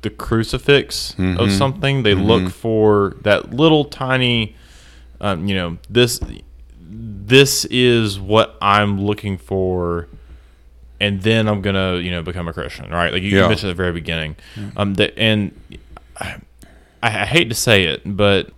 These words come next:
Speaker 1: most of the evidence that, you know, we have for God is not just, it's not like we have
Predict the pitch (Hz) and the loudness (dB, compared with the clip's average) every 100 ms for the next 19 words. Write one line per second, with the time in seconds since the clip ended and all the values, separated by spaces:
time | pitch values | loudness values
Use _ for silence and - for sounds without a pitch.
0 | - 120 147 202 165 117 98 110 95 82 | -2 4 4 4 0 4 4 4 2 -2
1 | - - - - - 95 92 87 - - | -6 -10 -10 -16 -6 0 2 2 -2 -8
2 | 95 92 87 92 95 90 - 82 110 110 | -8 -6 -4 -2 -2 -2 -6 2 4 6
3 | 92 87 92 98 107 107 - 104 101 - | 4 2 -2 -2 0 -2 -4 -4 -4 -6
4 | - _ _ _ _ 120 - 123 120 107 | -14 _ _ _ _ -6 -2 2 2 4
5 | 113 110 107 110 104 101 67 - 113 110 | 4 2 -2 -2 -2 -4 -6 -6 2 4
6 | 104 95 | 4 0